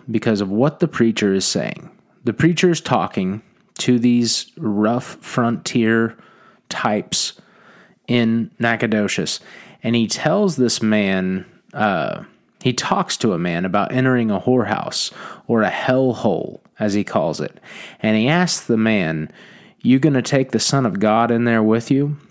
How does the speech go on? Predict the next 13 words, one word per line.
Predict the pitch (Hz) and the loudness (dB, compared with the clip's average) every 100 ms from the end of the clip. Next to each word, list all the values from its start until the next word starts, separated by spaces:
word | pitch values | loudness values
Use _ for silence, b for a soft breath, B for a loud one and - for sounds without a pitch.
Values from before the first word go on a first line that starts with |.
| _ 107 | _ -4
And | 107 | 0
the | |
man | 107 110 107 | 2 2 0
says | - 98 90 98 107 | 0 0 2 0 -2
that | - 95 - | 0 -2 0
he | 104 92 | -2 -2
will | 98 101 | -2 0
not. | 110 156 170 - - - - _ - - | 2 2 0 -6 -14 -16 -18 _ -16 -6
And | 104 | -6
the | 90 | -4
preacher | - 113 - 95 | 0 0 2 0
replies | 90 - 87 87 101 101 | -2 -2 -2 0 -2 0
that | 98 98 110 | 2 2 0